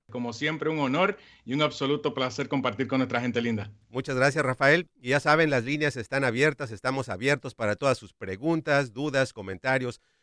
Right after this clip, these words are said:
Speaker 2: sobre sus casos de migración, porque nos encanta traerles cada semana información útil, orientación responsable y respuestas a sus preguntas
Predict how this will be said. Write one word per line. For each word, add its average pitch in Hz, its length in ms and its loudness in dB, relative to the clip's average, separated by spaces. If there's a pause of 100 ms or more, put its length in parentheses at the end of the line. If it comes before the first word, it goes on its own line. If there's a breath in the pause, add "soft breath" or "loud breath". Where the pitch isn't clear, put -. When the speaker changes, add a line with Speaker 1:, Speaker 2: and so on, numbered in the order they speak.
(140)
Speaker 2:
sobre 139 320 0
sus - 180 -18
casos 120 320 0
de 113 100 -4
migración, 110 380 -2
porque 127 240 -8
nos 110 180 -6
encanta 147 600 -4
traerles 120 340 0
cada 117 240 0
semana 113 560 -2
información 127 640 0
útil, 123 320 -6 (320)
orientación 123 800 0
responsable 123 960 0
y 127 120 -6
respuestas 123 760 -2 (240)
a 95 100 -16
sus 110 180 -14
preguntas 160 540 0